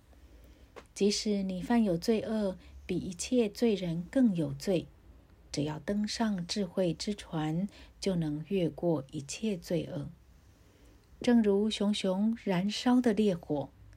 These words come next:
将木柴化为灰烬，阿周那，智慧之火将一切行动化为灰烬。在这世上，哪里也找不到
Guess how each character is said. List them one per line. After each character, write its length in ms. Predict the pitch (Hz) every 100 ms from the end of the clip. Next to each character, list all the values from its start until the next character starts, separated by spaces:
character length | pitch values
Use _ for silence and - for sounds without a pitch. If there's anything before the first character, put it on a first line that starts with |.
| - -
将 260 | 175 160
木 240 | 170 180 147
柴 400 | - - 135 139
化 260 | - 160
为 200 | 143 139
灰 260 | 139 208 196
烬， 300 | - 208 175 - - - - - - - -
阿 120 | 156
周 260 | 143 156 151
那， 460 | 165 151 143 143 - - - -
智 200 | - 262
慧 200 | 240 240
之 160 | 220 233
火 400 | - 170 160 143 - -
将 240 | 185 175
一 100 | 160
切 260 | - - 190
行 360 | 160 151 143
动 320 | 156 233 220 151
化 320 | - 170 147
为 260 | 139 135 -
灰 260 | - 160 151
烬。 260 | - - 147 139 - - - - - - - - - - -
在 180 | - 180
这 160 | 170 175
世 200 | - 170
上， 400 | - 180 170 170 - -
哪 160 | 202 226
里 200 | 254 220
也 120 | 196
找 200 | 196 180
不 100 | 180
到 380 | 175 226 214